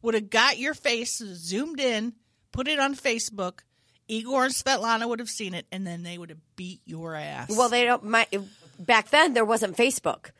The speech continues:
Speaker 2: Back then, I would have been
Speaker 1: No, I'm
Speaker 2: up
Speaker 1: saying if this was now.
Speaker 2: Oh, if this was now.
Speaker 1: Yeah.
Speaker 2: You think he, he'd be flying in the helicopter talking about it?
Speaker 1: Yeah, he would be sending out all alerts. He'd put it on his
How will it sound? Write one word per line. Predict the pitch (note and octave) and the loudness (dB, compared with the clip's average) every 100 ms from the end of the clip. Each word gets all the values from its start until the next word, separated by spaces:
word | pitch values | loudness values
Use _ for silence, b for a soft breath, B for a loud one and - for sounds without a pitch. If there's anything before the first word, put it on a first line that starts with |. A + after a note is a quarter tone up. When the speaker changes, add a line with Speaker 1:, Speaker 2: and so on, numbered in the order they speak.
| _ - | _ 2
Speaker 2:
Back | F#3+ - | 2 4
then, | C4+ D4+ C#4 A3 G3+ | 4 6 2 2 4
I | A#3 | 4
would | C4+ | 4
have | C#4 | 0
been | G3+ | 4
Speaker 1:
No, | B3 | 6
I'm | G3+ | 6
Speaker 2:
up | |
Speaker 1:
saying | - D4 B3+ | 4 2 0
if | - | -4
this | - - | -8 -6
was | G3+ | -6
now. | G3 F3+ D3+ F#2+ | -2 -2 -2 2
Speaker 2:
Oh, | A3+ G3+ | 4 4
if | - | 2
this | A3 - | -2 -2
was | E3+ | 2
now. | G3+ A3+ | 6 6
Speaker 1:
Yeah. | F#3 D#3+ - _ _ _ _ _ _ _ _ | 4 0 -4 _ _ _ _ _ _ _ _
Speaker 2:
You | F#3 G#3+ | -8 -4
think | A#3 | -2
he, | A3+ G3+ | -4 -6
he'd | F3 F#3 A#3 | -6 -4 -4
be | G3 | -2
flying | A3 - G#3 G3 G3+ G#3 G3+ | -4 2 6 6 4 2 -2
in | - G3 | 0 0
the | F#3+ | 2
helicopter | F#3 F#3+ F#3+ G3 - G3 | 2 2 2 0 2 -4
talking | F3+ F3 E3+ F#3 | 2 2 2 -2
about | F#3 F#3+ F#3+ | 0 0 0
it? | G3 _ - | -4 _ -4
Speaker 1:
Yeah, | A3 F3 | 2 2
he | C3+ A3+ A3+ | 0 -10 -6
would | G#3+ | -6
be | G#3 | -6
sending | G3+ A#3+ A3+ A3 | -4 -4 -4 -2
out | G#3 F3+ | -2 0
all | F#3+ A3+ A3+ - | 0 0 -2 -6
alerts. | F3+ G3+ G#3 G#3+ G#3+ - - | -6 -4 -4 -6 -6 -8 -6
He'd | A3 F#3+ | -10 -10
put | - G#3 | -8 -6
it | G3 | -4
on | F3+ | -6
his | E3+ - | -6 -8